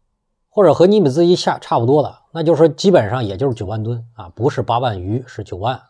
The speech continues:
啊。那么，啊，这也就符合了，对吧？尼米兹级最早一批次不就是九万吗？啊，后来第二批次应该改成了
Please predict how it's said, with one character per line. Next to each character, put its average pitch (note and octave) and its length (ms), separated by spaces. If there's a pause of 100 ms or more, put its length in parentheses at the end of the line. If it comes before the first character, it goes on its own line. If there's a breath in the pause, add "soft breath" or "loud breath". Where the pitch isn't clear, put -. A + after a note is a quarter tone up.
啊。 F2+ 180 (800)
那 D#3 140
么， C#3 340 (720)
啊， - 140 (100)
这 G#3 120
也 D3+ 60
就 A#3+ 120
符 A2+ 180
合 G#2 160
了， C#3+ 280
对 - 60
吧？ A#2+ 200 (500 soft breath)
尼 F3 160
米 F#3 160
兹 G3+ 160
级 G3 100
最 G3+ 160
早 G2+ 300
一 D3 100
批 C#3+ 220
次 C#3+ 280
不 C3+ 140
就 D#3 120
是 B2 120
九 G#2+ 120
万 A2 180
吗？ F#2+ 120 (720)
啊， - 180
后 A3+ 240
来 F#3 300 (360)
第 G3+ 220
二 G3+ 240
批 E3 180
次 D3+ 160
应 C#3 80
该 D3 120
改 G2 240
成 A#2 180
了 A2+ 240